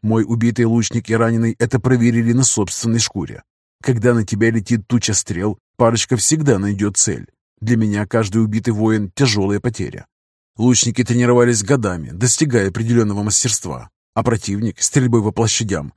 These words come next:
мог просто нивелировать мое преимущество. Патронов у меня мало, чтобы использовать их в этой ситуации. Единственный верный вариант — раздавить гадину, пока она не набралась сил,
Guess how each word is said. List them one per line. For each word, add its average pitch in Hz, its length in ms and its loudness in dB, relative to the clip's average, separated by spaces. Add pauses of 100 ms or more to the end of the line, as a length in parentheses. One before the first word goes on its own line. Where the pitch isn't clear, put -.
(140)
мог 120 240 0
просто 123 320 0
нивелировать 127 640 2
мое 113 240 2
преимущество. 113 800 -2 (380)
Патронов 101 520 0
у 120 60 0
меня 123 240 4
мало, 127 340 0
чтобы 127 320 0
использовать 101 680 0
их 113 220 -2
в - 80 -14
этой 113 240 2
ситуации. 80 680 -2 (300)
Единственный 110 600 -2
верный 113 300 2
вариант — 113 460 2
раздавить 110 640 0
гадину, 78 480 -6 (180)
пока 120 300 0
она 113 320 0
не 131 120 4
набралась 135 560 2
сил, - 480 -2